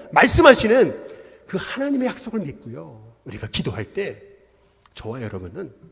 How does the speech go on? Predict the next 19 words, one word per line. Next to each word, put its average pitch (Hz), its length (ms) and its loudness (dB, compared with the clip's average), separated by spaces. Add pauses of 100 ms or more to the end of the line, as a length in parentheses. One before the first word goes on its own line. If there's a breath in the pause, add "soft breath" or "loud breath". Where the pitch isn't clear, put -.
(540 soft breath)
상상 214 1000 -8
이상의 165 600 -10 (100)
은혜로 139 520 -8 (320)
우리의 120 300 -8
삶에 110 480 -12
응답하시는 113 720 -10 (460 soft breath)
그 - 100 -18
하나님의 104 460 -10
은혜를 95 480 -12 (220)
체험하게 127 480 -8
될 92 120 -14
줄로 113 360 -14 (140)
믿습니다. - 500 -12 (1600 soft breath)
우리 160 120 0
한번 165 680 2 (220)
믿음의 202 380 -4
눈을 170 200 -8
떴으면 170 260 -12
좋겠습니다. - 580 -16